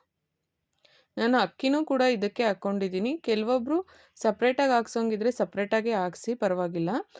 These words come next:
ಆಮೇಲೆ ಮಿಕ್ಸ್ ಮಾಡ್ಕೊತಾರೆ ಅಕ್ಕಿ ಹಿಟ್ಟನ್ನ ಎಷ್ಟು ಬೇಕೋ ಅಷ್ಟು. ನಾನು ಇದರಲ್ಲೇ ಒಂದೇ ಸಲ ಮಿಕ್ಸ್ ಮಾಡಿದ್ದೀನಿ. ಈಗ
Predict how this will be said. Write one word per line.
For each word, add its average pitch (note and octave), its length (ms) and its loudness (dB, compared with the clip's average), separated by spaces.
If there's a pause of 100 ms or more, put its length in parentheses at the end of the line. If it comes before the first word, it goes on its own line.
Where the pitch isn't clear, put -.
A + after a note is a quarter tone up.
(200)
ಆಮೇಲೆ B3 400 4
ಮಿಕ್ಸ್ A#3+ 300 0
ಮಾಡ್ಕೊತಾರೆ F#3+ 600 -2
ಅಕ್ಕಿ E3+ 280 -6
ಹಿಟ್ಟನ್ನ F#3 400 -4
ಎಷ್ಟು G#3 240 -2
ಬೇಕೋ F#3+ 220 -4
ಅಷ್ಟು. F3+ 340 -4 (420)
ನಾನು B3 180 0
ಇದರಲ್ಲೇ C4+ 320 4
ಒಂದೇ A#3+ 280 2
ಸಲ A3+ 220 0 (120)
ಮಿಕ್ಸ್ - 220 -6
ಮಾಡಿದ್ದೀನಿ. F3+ 520 -2 (1080)
ಈಗ B3 140 2